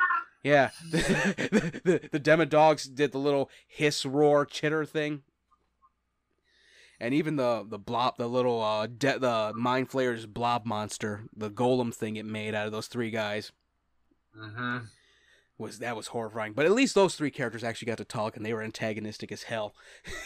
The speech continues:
Speaker 1: <laughs> when they're
Speaker 2: Right.
Speaker 1: possessed by the, by the de-, by the Mind Flayer. So Vecna is probably one of the best ones, and I wish McFarlane Toys actually had their license still.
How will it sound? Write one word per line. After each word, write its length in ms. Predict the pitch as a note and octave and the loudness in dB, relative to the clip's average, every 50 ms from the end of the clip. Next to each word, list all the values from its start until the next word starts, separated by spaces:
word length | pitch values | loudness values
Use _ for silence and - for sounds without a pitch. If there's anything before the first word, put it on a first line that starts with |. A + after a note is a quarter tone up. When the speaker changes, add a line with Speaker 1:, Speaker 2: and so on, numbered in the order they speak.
| - - | -8 0
Speaker 1:
<laughs> 0 | |
when 600 | - G#3+ - - A#3+ - - - B3+ - D#3 F3 D#3+ | 0 0 2 2 -2 -2 -2 -6 -8 -4 -2 0 2
they're 100 | D3+ D3 | 2 2
Speaker 2:
Right. 60 | A#2+ | 2
Speaker 1:
possessed 380 | D3+ E3+ - - D#3 D#3 - - | 0 0 0 0 0 0 2 4
by 140 | - D#3 D#3+ | 4 4 4
the, 360 | D#3 E3+ - - - E3 - - | 4 2 0 0 -4 -6 4 8
by 120 | D3+ D3 | 8 8
the 80 | C3+ C3+ | 8 6
de-, 220 | C#3 D#3 F3+ - | 4 2 2 6
by 140 | D3 C3+ C3 | 6 6 6
the 120 | B2+ B2+ | 6 4
Mind 260 | C3 C#3+ C3+ C#3 C#3+ | 2 2 2 0 -2
Flayer. 280 | - - C3+ B2+ B2 A#2+ - - - - - F#3 - | -2 0 0 0 0 0 -2 -8 -14 -16 -16 -16 -12
So 300 | - - C#3 B2+ A2+ - _ _ - | -6 -2 -2 -2 -2 -6 _ _ -16
Vecna 560 | B2 B2+ A#2+ D#3+ F#3+ A3 G#3+ E3 D3 A#2+ A#2+ | -14 0 4 4 4 4 4 0 -2 -2 -2
is 160 | - A#2 A2 | -4 -6 -10
probably 300 | - - - C#3 C3 B2 | -12 -10 -8 -6 -4 -4
one 120 | A#2+ A2+ A2+ | -4 -4 -6
of 60 | A2+ | -8
the 80 | A2 G2+ | -6 -2
best 240 | A2 A#2 A2+ - | -2 -2 -2 -2
ones, 160 | - A2+ A2 - | -6 -8 -8 -6
and 140 | - A2+ | -6 -4
I 180 | A2+ A2+ A#2 A2 - | -2 -4 -4 -6 -10
wish 720 | F2+ A#2 C3 C3 C3+ D#3 A3 B3+ C4 A3 - - - - - _ _ _ _ _ - | -18 -18 -14 -6 2 6 6 6 6 4 0 -8 -10 -14 -16 _ _ _ _ _ -10
McFarlane 500 | C3 A#2+ - - - C3+ C#3 C#3+ C3 B2 | -10 -10 -6 0 2 2 2 2 0 -2
Toys 360 | - - - B2 B2 B2 A2+ A2+ | -6 -6 -4 -2 -2 -4 -4 -6
actually 340 | - A#2 A#2 A2+ - - B2 | -6 -6 -6 -6 -6 -6 -6
had 440 | G2+ - - - A2+ A2+ A#2+ B2 - | -6 -8 -8 -6 -2 -2 -2 -2 -2
their 140 | B2 A2 G#2+ | -4 -6 -6
license 460 | G#2 G#2 G#2+ A#2 A2 - B2+ B2+ - | -6 -6 -6 -6 -6 -8 -8 -8 -8
still. 380 | - - - C#3+ C#3+ D3+ D#3 D3+ | -10 -8 -6 -4 -4 -4 -6 -8